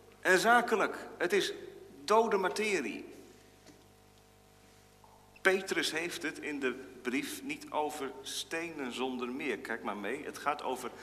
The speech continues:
levende stenen. En dat is wat anders. Dat zijn geen dode stenen, maar dat zijn stenen die levend zijn gemaakt. Als je ons leven nu van nature vergelijkt met zo'n steen, met zo'n dode,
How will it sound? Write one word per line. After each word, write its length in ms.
levende 720
stenen. 600
En 120
dat 100
is 60
wat 120
anders. 400
Dat 100
zijn 180
geen 240
dode 440
stenen, 520
maar 160
dat 180
zijn 220
stenen 520
die 220
levend 840
zijn 260
gemaakt. 720
Als 180
je 100
ons 200
leven 440
nu 140
van 200
nature 680
vergelijkt 600
met 180
zo'n 180
steen, 480
met 140
zo'n 340
dode, 520